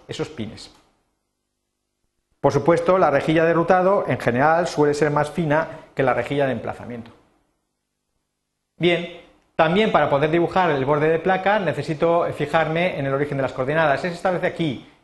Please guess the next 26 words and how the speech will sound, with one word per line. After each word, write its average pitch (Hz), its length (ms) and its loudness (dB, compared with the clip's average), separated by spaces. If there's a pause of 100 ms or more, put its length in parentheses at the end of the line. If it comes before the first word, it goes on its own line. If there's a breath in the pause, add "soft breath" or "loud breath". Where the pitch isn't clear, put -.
en 120 420 -4
Tools, 185 600 0 (260)
Dimension, 175 1040 -4 (400)
Move 160 320 0
Datum. 117 500 -4 (320)
Y 123 60 -14
fijo 147 240 -6
aquí 175 540 -4
mi 131 140 -10
punto 156 380 -6
de 123 60 -8
referencia. 113 540 -16 (1600)
A 139 120 0
partir 143 240 0
de 160 60 2
ese 170 120 0
momento 185 840 0 (400)
puedo 160 260 2
dibujar 127 460 0
el 120 80 0
borde 139 160 0
de 156 80 0
placa 180 300 -2
como 127 220 -4
un 156 280 -4
obstáculo. 110 680 -6